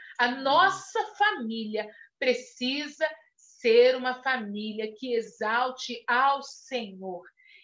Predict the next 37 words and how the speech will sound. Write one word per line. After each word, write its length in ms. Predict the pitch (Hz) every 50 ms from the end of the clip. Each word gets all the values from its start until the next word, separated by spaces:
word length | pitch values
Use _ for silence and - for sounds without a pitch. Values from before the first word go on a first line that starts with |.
| -
Então, 420 | 240 247 240 - - 285 285 294 285
você 300 | 294 285 285 - 320 320
que 160 | 320 359 339
tem 200 | 302 294 285 285
filho, 680 | - - - - 285 285 285 269 254 233 226 220 214 220 - _ _ -
você 340 | 208 247 247 - - 285 294
que 180 | - 269 -
tem 260 | - 277 262 262 247 - - -
filhas, 500 | - 254 269 285 285 269 233 220 196 202 208 180 180 - - _ - - - -
é, 120 | 233 240 240 -
cuide 320 | - 320 381 480 466 415 381
dos 160 | - 285 -
seus 260 | - 220 214 - - - - -
filhos, 400 | 254 247 247 247 220 214 196 - - _ _ _ _ _ _ _ -
invista 600 | 277 311 311 262 240 311 359 427 - - 415 392
no 140 | 359 349 -
que 180 | - 311 339
é 320 | 330 359 359 - 311 339 -
eterno, 880 | - - - 277 262 269 269 262 254 220 220 220 208 202 190 175 165 _ _ _ _ _ _ _ _ -
o 80 | 233 226
que 140 | - -
é 60 | 285 285
ligado 500 | 285 240 208 269 285 320 359 381 359 330
na 120 | 294 277
terra, 540 | 277 - - 233 233 240 247 240 233 247 247
o 40 | 240
que 100 | 240 269
é 200 | 247 240 247 254
ligado 460 | 247 247 214 247 240 254 262 247 247
no 100 | 226 220
céu. 420 | 214 - - - 214 208 202 202 202 - _ _ _ -
Então, 220 | 240 247 - 269 277
invista 560 | 277 254 202 214 285 330 349 330 330 330 311
nas 240 | 285 285 285 - -
coisas 440 | - 277 285 285 285 277 226 220 -
do 220 | 202 202 311 349 392
Senhor, 560 | - - - - 320 302 254 233 226 226